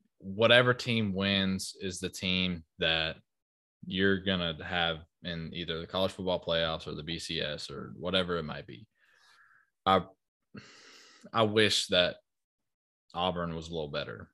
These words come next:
but they're not, so it's whatever. Um,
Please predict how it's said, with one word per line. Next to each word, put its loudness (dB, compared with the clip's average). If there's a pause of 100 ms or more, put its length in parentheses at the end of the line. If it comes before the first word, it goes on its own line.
but 4 (300)
they're -2
not, 6 (240)
so -2
it's -14
whatever. 2 (480)
Um, 0